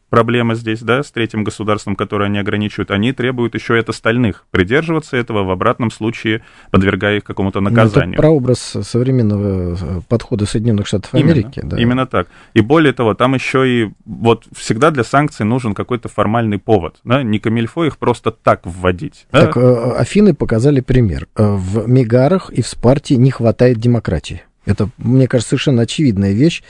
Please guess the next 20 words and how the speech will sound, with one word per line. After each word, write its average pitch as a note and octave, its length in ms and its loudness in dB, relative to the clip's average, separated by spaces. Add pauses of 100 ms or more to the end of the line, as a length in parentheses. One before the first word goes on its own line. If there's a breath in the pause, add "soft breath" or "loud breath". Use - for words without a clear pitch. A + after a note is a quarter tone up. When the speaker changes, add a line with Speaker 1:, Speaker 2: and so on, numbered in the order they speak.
(220 loud breath)
Speaker 2:
Афины C#3 320 4
же A#2+ 140 2
боролись B2+ 460 2 (280 loud breath)
за A2 180 2
демократию, C#3 580 2
несмотря B2 380 2
на A2+ 80 0
то, C3 80 -4
что B2 180 -4
были A2+ 200 2
рабовладельческим A#2 800 2
государством, F2 680 -4
да? D3+ 180 2 (200 loud breath)
Это A2+ 320 2
даже B2 260 2
в B2 60 2
наших B2+ 280 -2
учебниках A#2+ 520 -2
истории A2+ 300 0
советских G#2+ 600 -2